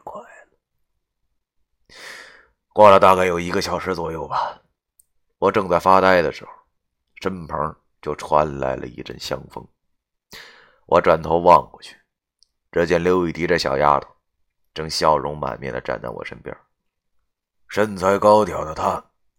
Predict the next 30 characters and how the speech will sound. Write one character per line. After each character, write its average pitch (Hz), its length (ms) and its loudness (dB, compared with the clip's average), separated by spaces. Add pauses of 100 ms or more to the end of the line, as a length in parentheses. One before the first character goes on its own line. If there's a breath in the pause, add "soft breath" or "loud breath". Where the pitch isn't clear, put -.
穿 87 280 -2
着 69 120 -10
一 69 200 -12
身 80 240 -8
黑 73 220 -10
裙 78 340 -18
子， - 80 -20 (920)
本 85 260 -4
身 107 380 -8
就 87 140 -8
十 90 240 -6
分 87 180 -8
白 87 300 4
净 71 180 -8
的 64 80 -16
皮 80 240 -12
肤 82 320 -18 (160)
显 - 180 -20
得 - 220 -20
更 82 260 -6 (120)
是 - 180 -20
雪 - 200 -20 (120)
白， - 240 -20 (1400 loud breath)
一 107 160 6
头 101 180 6
俏 90 360 6
丽 87 100 0
的 82 140 -2
短 80 240 -2
发。 - 540 -2